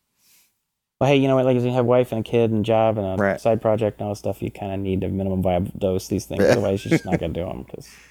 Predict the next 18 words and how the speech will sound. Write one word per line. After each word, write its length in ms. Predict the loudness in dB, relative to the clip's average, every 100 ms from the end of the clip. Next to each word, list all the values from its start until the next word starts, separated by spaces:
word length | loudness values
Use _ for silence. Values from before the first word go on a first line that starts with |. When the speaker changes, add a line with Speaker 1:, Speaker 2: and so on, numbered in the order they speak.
| _ _ _ _ _ _
Speaker 1:
And, 180 | 2 2
and 180 | 2 2
just, 280 | 2 0 -4 2
uh, 60 | 6
one, 160 | 6 6
one 120 | 4
last 180 | 4 2
thing 140 | 2
I 40 |
just 180 | 2 0
wanted 200 | 0 0
to 60 | 2
throw 220 | 4 4
in. 280 | 4 2 2
Um, 400 | 4 4 2 -2 -10 _ _ _ _
so, 600 | 0 6 8 8 8 4 -2 _ _ _ _ _ _
you 100 | 6
know 220 | 6 6